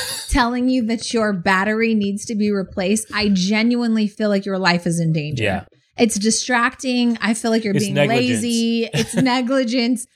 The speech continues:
Speaker 2: I want you to fix it before you call
Speaker 1: Right.
Speaker 2: me back.
Speaker 1: <laughs>
Speaker 2: And literally, there's nothing more important than you changing out the damn battery on your smoke detector right now.
Speaker 1: Hundred percent.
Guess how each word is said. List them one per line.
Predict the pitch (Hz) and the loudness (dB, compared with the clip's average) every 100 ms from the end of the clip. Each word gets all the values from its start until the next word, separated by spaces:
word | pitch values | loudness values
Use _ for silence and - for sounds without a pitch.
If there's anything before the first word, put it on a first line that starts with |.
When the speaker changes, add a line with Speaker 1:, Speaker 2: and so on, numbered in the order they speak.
| _ - | _ -4
Speaker 2:
I | 226 | 0
want | 226 240 262 | 2 2 2
you | 269 | -2
to | 233 233 | -2 -4
fix | - 240 226 - | 0 0 2 0
it | 220 202 | -2 0
before | 208 208 202 | 0 0 0
you | 196 | 0
call | 208 196 | 0 0
Speaker 1:
Right. | 110 | 2
Speaker 2:
me | - | 0
back. | 120 - 156 - | -4 0 0 2
Speaker 1:
<laughs> | 220 - | -2 0
Speaker 2:
And | 220 208 | 0 0
literally, | 233 262 294 302 294 | 2 2 2 0 0
there's | 247 220 | 0 0
nothing | 214 226 240 247 240 | 0 2 0 0 -2
more | 233 226 | 0 2
important | 220 240 220 208 | 0 0 0 0
than | 202 | 2
you | 208 | 0
changing | 208 247 220 226 214 | 0 0 2 2 0
out | 202 | -2
the | 190 | -2
damn | 175 196 208 | -2 0 2
battery | 208 185 190 185 185 | 2 0 -2 -2 -2
on | 190 | -2
your | 185 | -2
smoke | - 180 175 170 180 | 0 -2 -2 -4 -2
detector | 180 180 160 151 | -2 -2 -4 -6
right | 143 117 | -6 -4
now. | 123 | 0
Speaker 1:
Hundred | 131 113 - | 2 0 -2
percent. | 101 98 87 | -2 -2 -4